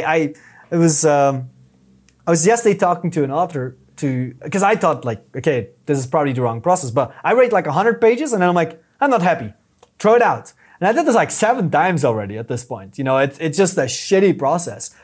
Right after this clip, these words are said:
Uh, I mean, not all of them were a hundred pages, thank God. Some of them were, like, thirty or fifty pages, but, you know, it is, well, it's still a significant amount of pages, and I would constantly throw it out. Now I feel like I'm finally at a book, you know, now everything starts flowing.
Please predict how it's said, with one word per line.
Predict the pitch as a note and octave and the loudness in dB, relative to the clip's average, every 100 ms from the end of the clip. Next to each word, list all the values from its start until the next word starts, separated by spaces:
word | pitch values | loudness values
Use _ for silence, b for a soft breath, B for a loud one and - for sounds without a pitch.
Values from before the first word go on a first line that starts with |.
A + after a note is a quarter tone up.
| b | b
Uh, | C3 B2 B2 - | 0 2 2 0
I | |
mean, | G#3 G#3 | 0 2
not | A#3+ | 4
all | G3+ F3 | 4 4
of | D3+ | 2
them | D3 | 0
were | C#3 | 2
a | C3 | 0
hundred | C3+ C3 | -2 -2
pages, | C3+ A2+ A2 | -2 -4 -10
thank | - C#3+ B2 | -8 -10 -2
God. | - G#2+ - b b | 0 -2 -6 b b
Some | E3+ | -2
of | D#3 | 0
them | D#3 D3+ | 2 2
were, | C3 | 0
like, | A2 | 0
thirty | F3+ E3+ B2+ | 0 2 0
or | A2+ | -4
fifty | D3 A#2+ | -6 -6
pages, | B2+ G3 D#3 | -4 -2 -2
but, | C3+ C3+ B B - | -2 -4 B B -4
you | |
know, | C3+ A#2 - _ - | -2 -2 -4 _ -2
it | F#3 | 2
is, | F3+ - | 2 2
well, | F#3+ G3 | 2 4
it's | F3+ | 2
still | - G#3 | 2 2
a | |
significant | - E3+ E3 D#3+ | 2 0 -2 -2
amount | D#3 C#3+ | -4 -4
of | C3+ | 0
pages, | A3+ D#3 | 2 2
and | C#3+ | 0
I | C#3+ | 0
would | C#3+ C#3+ | 0 0
constantly | E3+ D3 C#3 B2 | 0 0 -2 -2
throw | B2 | -2
it | C3 | 0
out. | C3 A2 - b b b b - | -4 -6 -14 b b b b -4
Now | D3 F#3+ A#3+ D4 | 0 2 4 4
I | C4 | 4
feel | - A#3+ | 4 4
like | A3 F#3+ | 6 4
I'm | D#3+ | 2
finally | A#3 F#3 G3+ G3+ | 2 2 4 4
at | F3 | 4
a | C3+ | 2
book, | D#3 D3+ - - _ - | 0 -2 -6 -20 _ -2
you | D3+ | 0
know, | C#3 | 2
now | D3+ G3 F#3+ | 2 2 2
everything | E3 E3+ D#3 | 0 -2 -4
starts | C3+ D3 C3+ - | -2 -2 -2 -4
flowing. | D#3+ E3 C#3 B2 | 0 0 0 -4